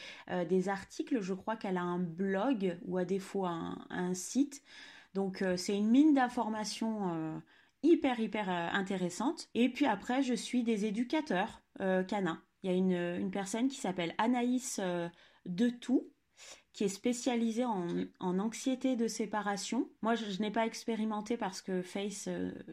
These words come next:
n'a pas eu ce souci-là. Mais, euh, typiquement, quand, euh, tu adoptes un chien, euh, déjà, euh, adulte, euh, peut-être que, euh, on, il peut y avoir ce, ce, ce problème-là. Donc, c'est peut-être intéressant de se renseigner avant,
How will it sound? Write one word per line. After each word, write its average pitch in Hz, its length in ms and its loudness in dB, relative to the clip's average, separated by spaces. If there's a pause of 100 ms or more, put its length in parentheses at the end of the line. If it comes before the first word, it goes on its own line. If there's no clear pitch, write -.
(100)
n'a 175 200 -2
pas 196 300 -6
eu 233 120 0
ce 226 180 -4
souci-là. 220 640 -2 (400)
Mais, 185 200 2
euh, 175 120 0
typiquement, 208 600 -4
quand, 185 320 -4
euh, 180 140 -2
tu 175 160 -8
adoptes 196 400 -4
un 185 140 0
chien, 196 500 -4
euh, 165 180 -2
déjà, 180 520 0
euh, 175 260 -6 (120)
adulte, 233 480 0 (640)
euh, - 40 -14 (240)
peut-être 220 460 0
que, 226 380 0 (140)
euh, - 160 -10 (240)
on, - 180 -4
il 185 140 0
peut 240 140 4
y 220 80 2
avoir 190 280 0
ce, 180 280 -2
ce, 180 400 -6 (120)
ce - 180 -4
problème-là. 196 720 2
Donc, 185 220 -2
c'est 175 800 0
peut-être 175 320 -4
intéressant 190 560 -2
de 208 60 -4
se 196 140 -2
renseigner 196 560 2
avant, 254 320 2